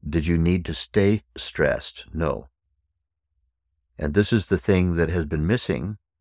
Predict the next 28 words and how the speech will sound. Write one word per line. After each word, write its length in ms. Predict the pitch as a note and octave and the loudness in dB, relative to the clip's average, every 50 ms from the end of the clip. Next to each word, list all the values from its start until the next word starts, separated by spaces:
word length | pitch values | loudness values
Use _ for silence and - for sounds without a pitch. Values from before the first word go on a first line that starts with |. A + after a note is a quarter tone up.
| _ _ _ _ _ _ _ _ _ _ | _ _ _ _ _ _ _ _ _ _
from 760 | _ - - - - - F2+ E2 D#2+ D#2+ D#2 D#2 D#2 D2 - _ | _ -20 -20 -10 -2 0 2 2 4 4 2 0 0 -4 -6 _
the 100 | - D#2+ | -6 -6
cultural 600 | - - - - G#2 G2 - - - G2 E2+ D#2 | -6 -4 0 2 2 2 2 0 0 0 0 0
perspective, 680 | - - - D#2+ - - - C2 - - - A2 A#2 A#2 _ _ _ _ _ _ _ _ _ _ _ _ _ _ _ _ _ _ _ _ _ _ | -2 -4 -8 -8 -6 -2 -2 -2 -2 -2 -6 -6 -6 -6 _ _ _ _ _ _ _ _ _ _ _ _ _ _ _ _ _ _ _ _ _ _
from 300 | _ - - F2 E2 D#2 | _ -4 -2 0 2 4
all 240 | D#2+ D#2+ E2 F2 F#2 | 4 4 6 4 4
of 80 | E2+ - | 2 0
the 120 | - D#2 | -2 -4
years 720 | C#2+ C#2 D#2 E2 F#2 G2 F#2 D#2+ D2+ E2 F2 - - - - - | -4 -2 0 2 4 6 6 6 4 4 2 -2 -6 -8 -8 -6
of 440 | D#2+ D#2 D2+ D2+ D2+ D2 C#2 C#2+ D2 | -4 -2 0 0 0 0 -2 -2 -4
neglect 680 | D2+ C#2 B1+ - F2+ F#2 F2 D#2+ F2 - - - - - _ _ _ _ _ _ _ _ _ _ _ _ _ _ _ - | -6 -4 0 0 2 4 4 2 0 -2 -8 -20 -20 -20 _ _ _ _ _ _ _ _ _ _ _ _ _ _ _ -2
and 320 | F2 E2 D#2+ D#2+ D2+ D2+ - _ _ - | 0 2 2 2 0 -2 -8 _ _ -6
not 280 | D#2+ D#2+ F2 E2+ C#2+ _ _ _ - | -2 0 0 0 -2 _ _ _ -10
knowing 540 | - D#2 D#2 D#2 E2+ G2 A2 G2+ D#2+ D2+ D#2 | -6 -2 0 0 2 2 2 2 0 0 -4
how 240 | D#2 - - F#2 F2+ | -6 -4 -4 -4 -2
to 120 | E2 E2 | -2 -4
pass 380 | - - - G2 F2+ F2+ - - | -8 -6 -4 -4 -4 -4 -4 -6
down 600 | - C#2 E2+ E2 E2+ G2 G2 E2+ D2 D2+ E2+ F2 _ _ _ _ _ _ _ _ _ _ _ _ | -8 -4 -2 -2 0 0 0 -2 -2 -4 -6 -8 _ _ _ _ _ _ _ _ _ _ _ _
from 260 | _ - - E2+ D2 C#2 | _ -6 -4 -4 -4 -2
parents 460 | - F#2 F2 E2 E2 E2+ D#2+ - - | 0 2 4 4 4 2 0 -2 -6
to 140 | - - D#2+ | -8 -6 -2
their 180 | D#2+ D2+ C#2 | -2 -2 -2
children 580 | B1 - - G2 G2 F#2+ E2+ D2+ C2+ D#2+ F2+ G2 _ _ _ _ _ _ _ _ _ _ _ _ - | -4 -4 -4 -2 -2 -2 -2 -4 -4 -4 -6 -8 _ _ _ _ _ _ _ _ _ _ _ _ -2
the 60 | D#2 | 0
knowledge 440 | D#2 D#2 D#2 D#2 E2 F2 F2 - - | 2 2 2 4 4 2 0 0 -4
of 200 | - - D2+ C#2 | -4 -4 -4 -2
the 80 | C#2 D2 | -4 -6
fourth 580 | - - - - - F#2+ F#2+ G2 F#2+ - - | -8 -10 -10 -2 0 2 2 2 0 -2 -10